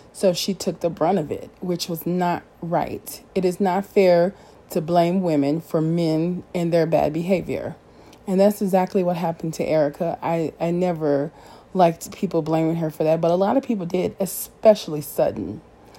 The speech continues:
Sutton was very hard on her. And, uh, this is why Sutton and,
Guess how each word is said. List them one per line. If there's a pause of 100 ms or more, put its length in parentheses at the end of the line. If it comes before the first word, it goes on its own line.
(200)
Sutton
was
very
hard
on
her. (600)
And,
uh,
this
is
why
Sutton
and,